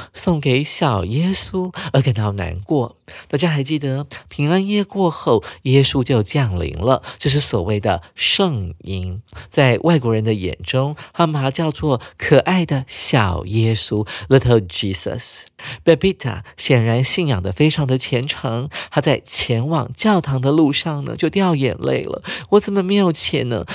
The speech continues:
可以买礼物送给我心爱、我所信仰的小耶稣呢？我们看到这个句型非常的特别，主词 she 加上 be 动词，再加上一个所谓的情绪形容词，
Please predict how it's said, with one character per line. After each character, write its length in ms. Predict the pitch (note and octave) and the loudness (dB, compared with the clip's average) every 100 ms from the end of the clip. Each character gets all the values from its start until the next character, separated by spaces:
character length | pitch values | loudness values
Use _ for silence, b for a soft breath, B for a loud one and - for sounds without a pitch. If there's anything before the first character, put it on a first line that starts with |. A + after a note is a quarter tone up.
| B | B
可 60 | F#3+ | 0
以 40 | |
买 220 | E3 D#3+ E3 | 2 0 -2
礼 300 | - E3 C#3 | -2 -2 -2
物 280 | F3 E3 B | -2 -4 B
送 260 | - A3 F#3 | 0 2 4
给 160 | F3 | 2
我 200 | E3 C#3+ | 2 2
心 360 | C#3+ - F3+ F3 | 0 -2 -2 -2
爱、 160 | F3+ - | -2 0
我 160 | - D3 | 2 4
所 180 | C#3+ C#3 | 2 2
信 300 | - G3 E3 | 0 0 0
仰 140 | C3 | 0
的 120 | D3+ | -2
小 340 | D3 - B2 A#2 | 0 2 2 2
耶 220 | D3 E3+ | 0 -2
稣 320 | D3+ - E3 | -2 -4 -4
呢？ 220 | E3 D#3+ - B B B B | -2 -4 -6 B B B B
我 60 | C3+ | -2
们 60 | F#3+ | 0
看 80 | |
到 80 | A3+ | 0
这 100 | F#3+ | 0
个 60 | F3+ | -2
句 200 | - A#2+ | 0 -4
型 360 | - G2+ F#2+ | -4 -4 -4
非 120 | G#2+ D#3+ | 0 0
常 140 | C3+ | 2
的 80 | G#2+ | 0
特 240 | - A2 | 0 -2
别， 400 | E2+ D2+ D2+ B2 B B B - | -2 -4 -2 -4 B B B -4
主 160 | C#3+ B2 | 0 0
词 380 | - C3 C#3+ | 0 2 2
she 540 | E3+ - - G3 C3 - B | 4 2 2 0 0 -6 B
加 160 | - D3 | 0 0
上 260 | C3+ G#2+ | 0 -4
be 220 | F#2 B2 A#2+ | -2 -2 0
动 260 | C3 A2+ | 0 0
词， 460 | G#2 - G#2+ A2+ C#3 B B | -4 -8 -2 -2 -2 B B
再 120 | E3 | 0
加 100 | D#3+ | 0
上 240 | D3+ D3 - | 0 -2 -2
一 60 | D#3 | -2
个 140 | G#3 | 0
所 220 | - A#2 | 0 0
谓 140 | F#2 B2 | -2 0
的 200 | A#2+ - B - | -2 -4 B -4
情 480 | - - G#2+ G#2+ D3+ | -2 0 0 0 0
绪 340 | - F#3 C3+ | 0 0 -2
形 340 | - - F2 | -2 -4 -4
容 240 | E2 D#2+ F2+ | -4 -4 -2
词， 400 | - - F2+ | -2 -2 -4